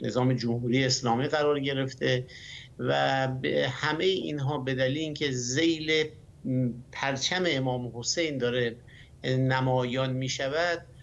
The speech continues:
خواسته که این نمادها رو از درون کشور خودش، اه، یعنی این نمادها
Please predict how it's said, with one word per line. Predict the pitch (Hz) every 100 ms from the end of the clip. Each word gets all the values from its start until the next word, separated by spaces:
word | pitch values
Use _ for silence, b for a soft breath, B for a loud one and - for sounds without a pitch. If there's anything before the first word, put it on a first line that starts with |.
| B -
خواسته | - 156 - -
که | - 170
این | - 165 156
نمادها | 135 135 131 131 151 160
رو | 170 160 151 147 - - - - - - -
از | 156 127 120
درون | 127 143 151 151
کشور | 139 120 - 139 135
خودش، | 131 120 139 127 -
اه، | 127 120 117 -
یعنی | 139 151 160 156 -
این | 135 156
نمادها | 147 143 135 165 151